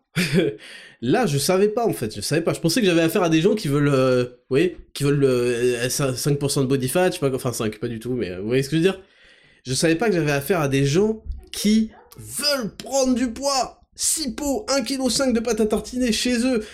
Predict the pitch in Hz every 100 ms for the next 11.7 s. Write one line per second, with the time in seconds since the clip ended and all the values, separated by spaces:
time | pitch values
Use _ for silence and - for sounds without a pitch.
0 | - - 196 214 226 240 220 254 202 -
1 | - 226 233 226 226 220 180 214 220 220
2 | 233 170 151 175 185 202 208 247 254 240
3 | 196 147 151 156 156 180 214 - - -
4 | - 165 180 180 190 147 - 330 285 254
5 | 226 165 143 170 208 214 240 226 131 -
6 | _ _ _ _ _ 131 143 208 226 196
7 | 160 175 208 214 240 165 - 110 110 165
8 | 214 202 165 165 180 190 202 170 127 -
9 | _ _ _ - - 110 127 120 113 123
10 | 117 156 165 - 120 107 107 110 120 -
11 | 117 113 139 202 190 120